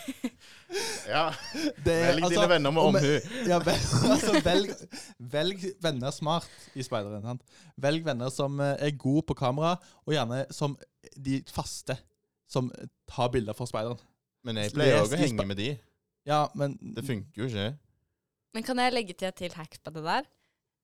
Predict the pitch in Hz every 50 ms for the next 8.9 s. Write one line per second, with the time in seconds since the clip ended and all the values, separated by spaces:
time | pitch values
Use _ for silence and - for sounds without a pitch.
0 | _ _ - - 196 190 190 185 175 170 170 175 175 180 165 - - _ _ _
1 | _ _ _ - 202 208 196 180 - - 185 185 175 180 - _ _ - 220 208
2 | 214 196 - 220 - - 180 - - - - 175 170 170 156 160 151 - - 170
3 | - - 175 170 165 170 175 175 170 160 170 160 175 170 151 139 147 151 - -
4 | 160 151 165 - - 156 139 139 139 147 175 214 214 - 214 220 196 185 143 135
5 | 120 139 131 123 - 131 123 113 107 - 113 117 123 143 170 - - - 285 -
6 | - 120 - 131 127 139 - 127 123 123 - 135 127 123 117 113 117 113 - 123
7 | - - - - _ _ - - - - 508 403 - - 269 254 247 233 220 208
8 | 208 196 - - 190 196 202 220 220 220 214 202 180 180 175 180 180